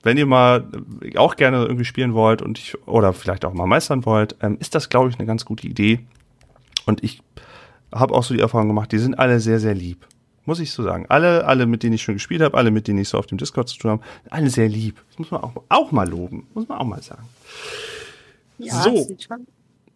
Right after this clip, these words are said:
Speaker 1: Ja?
Speaker 2: viele Liebmäuse.
Speaker 1: Ja, ja, muss ich sagen.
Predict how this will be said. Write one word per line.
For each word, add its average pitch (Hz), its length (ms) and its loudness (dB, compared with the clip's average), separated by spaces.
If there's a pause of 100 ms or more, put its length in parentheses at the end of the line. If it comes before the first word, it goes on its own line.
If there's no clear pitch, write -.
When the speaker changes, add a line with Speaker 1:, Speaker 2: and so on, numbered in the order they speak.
(500)
Speaker 1:
Ja? 247 260 4 (640)
Speaker 2:
viele 214 200 0
Liebmäuse. 262 720 -2 (260)
Speaker 1:
Ja, 160 440 2 (180)
ja, 110 300 0
muss 170 160 -6
ich 196 120 -6
sagen. 113 280 -8